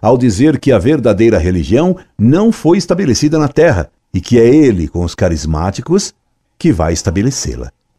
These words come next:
Nosso trabalho só vai terminar depois que tivermos estabelecido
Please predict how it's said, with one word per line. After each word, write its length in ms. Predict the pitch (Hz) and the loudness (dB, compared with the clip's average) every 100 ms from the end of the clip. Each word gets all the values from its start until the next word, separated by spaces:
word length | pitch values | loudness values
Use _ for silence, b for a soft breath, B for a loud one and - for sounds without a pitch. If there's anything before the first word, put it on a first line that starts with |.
| 98 | 0
Nosso 380 | 127 151 131 | 2 2 0
trabalho 480 | 120 110 95 127 123 | 0 0 2 2 2
só 160 | - 95 | 0 0
vai 160 | 107 | 0
terminar 560 | 101 95 90 90 123 127 | 0 0 0 0 0 -2
depois 420 | 98 - 120 135 | -2 -2 0 0
que 100 | - | -2
tivermos 560 | 92 85 71 117 107 90 | -6 -4 0 2 2 -2
estabelecido 840 | 85 80 80 73 - 147 151 131 | -4 -4 -4 -6 0 0 2 0